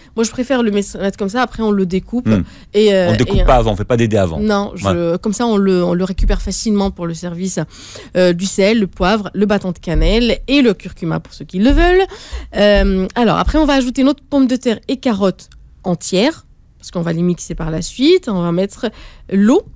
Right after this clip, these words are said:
Speaker 1: un litre, un litre et demi, euh, d'eau, euh, à peu près, et on va compter une vingtaine de minutes depuis l'ébullition. Euh, si elle n'est pas exprès, celle-là,
Speaker 2: Hmm, hmm.
Speaker 1: sérieux. Alors,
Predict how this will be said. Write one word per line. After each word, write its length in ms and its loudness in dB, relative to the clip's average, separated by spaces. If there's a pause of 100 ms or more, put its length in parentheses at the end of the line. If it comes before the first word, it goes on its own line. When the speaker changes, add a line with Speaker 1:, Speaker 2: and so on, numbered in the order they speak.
(240)
Speaker 1:
un 100 2
litre, 580 -2
un 100 0
litre 260 0
et 60 0
demi, 560 2
euh, 200 0
d'eau, 380 0 (140)
euh, 80 -8
à 100 -6
peu 120 -4
près, 300 0 (240)
et 80 2
on 80 2
va 120 2
compter 440 -4 (380)
une 160 6
vingtaine 420 0
de 80 0
minutes 420 0
depuis 240 -8
l'ébullition. 520 -6 (340)
Euh, 40 -20 (140)
si 180 -2
elle 60 2
n'est 60 0
pas 160 0
exprès, 300 -4
celle-là, 400 -8
Speaker 2:
Hmm, 160 0 (140)
hmm. 40 -8
Speaker 1:
sérieux. 320 -6 (460)
Alors, 300 4